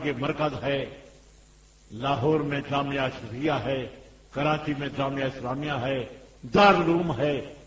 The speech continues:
ان مشائخ و بزرگان دین سے آپ پوچھ لیں، ان کا یہی عقیدہ ہوگا کہ یزید کے ساتھ اہل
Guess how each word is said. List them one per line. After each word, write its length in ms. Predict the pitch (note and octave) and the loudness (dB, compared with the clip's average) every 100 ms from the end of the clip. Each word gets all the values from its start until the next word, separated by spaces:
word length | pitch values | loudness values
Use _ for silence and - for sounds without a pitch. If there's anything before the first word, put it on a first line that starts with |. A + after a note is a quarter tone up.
| - | -6
ان 140 | D#3+ E3 | -2 0
مشائخ 560 | D3+ D3 C#3+ D3 C#3+ | 2 0 2 2 2
و 20 | C3 | -2
بزرگان 540 | B2+ B2+ C3 B2+ C3+ B2+ - | -2 -2 -2 -4 -4 -4 -6
دین 200 | B2+ B2+ | -6 -6
سے 80 | - | -2
آپ 200 | B2 B2 | -2 -2
پوچھ 300 | C3+ C#3+ - | -4 -4 -4
لیں، 140 | C3 A#2 - - - - | -4 -6 -8 -18 -16 -10
ان 120 | C#3 | -6
کا 120 | C3 C3+ C3 | -2 -2 -2
یہی 260 | A#2 E3 | -2 -2
عقیدہ 340 | D3+ D3 C3+ C#3 | -2 -4 -8 -8
ہوگا 600 | C3+ C3 C3+ - C3 A#2+ - - - - | -8 -12 -12 -10 -10 -10 -16 -20 -20 0
کہ 80 | - | 8
یزید 580 | D4+ C4 A3+ G3 G#3+ G#3+ | 10 12 10 8 6 6
کے 100 | F#3+ - | 2 6
ساتھ 240 | E3 E3 | 6 6
اہل 300 | E3 D#3+ D3+ | 4 4 4